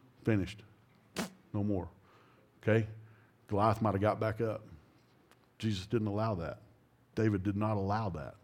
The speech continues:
"Goliath ain't getting up. You get your head off. It ain't gonna happen." Okay? So, sin has been removed from us,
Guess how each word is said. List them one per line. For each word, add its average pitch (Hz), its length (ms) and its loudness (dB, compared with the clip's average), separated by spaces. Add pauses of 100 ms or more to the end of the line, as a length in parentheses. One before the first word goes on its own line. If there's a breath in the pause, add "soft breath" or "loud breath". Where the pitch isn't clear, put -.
(840 soft breath)
"Goliath 107 280 4
ain't 101 120 0
getting 107 200 2
up. 107 220 0 (420)
You 107 160 -10
get 113 260 -2
your 113 100 6
head 101 80 2
off. 90 180 0
It 107 60 2
ain't 104 120 2
gonna 90 100 -2
happen." 98 300 0 (260)
Okay? 110 220 2 (1600 loud breath)
So, 123 380 8 (1040 loud breath)
sin 180 320 8
has 139 100 10
been 147 260 8
removed 139 400 10
from 113 200 2
us, 113 380 4